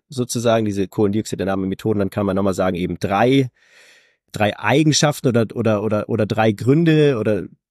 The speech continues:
wie, wie sie jetzt eben angewendet werden sollen oder, ähm, was dort passieren soll. Eben einerseits kurzfristig, wenn man C D R schnell hochskaliert, könnte man auch schon auch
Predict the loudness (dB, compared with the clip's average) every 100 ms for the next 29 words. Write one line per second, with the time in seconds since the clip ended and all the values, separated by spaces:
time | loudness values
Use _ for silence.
0 | -6 0 2 2 0 2 2 0 0 0
1 | 2 2 2 2 2 2 0 0 2 0
2 | -2 0 2 4 4 2 2 0 -4 0
3 | 2 2 0 0 0 0 -2 0 2 2
4 | 2 0 0 2 2 2 -2 -6 -14 _
5 | _ _ _ _ -2 0 2 0 0 0
6 | 0 -2 -4 -20 _ _ _ _ _ -2
7 | 2 4 4 2 2 2 0 0 -2 2
8 | 4 4 2 -2 _ _ -2 -2 -2 -4
9 | 0 2 0 0 _ _ _ _ -2 2
10 | 2 0 0 -4 0 0 0 -2 -2 -2
11 | -2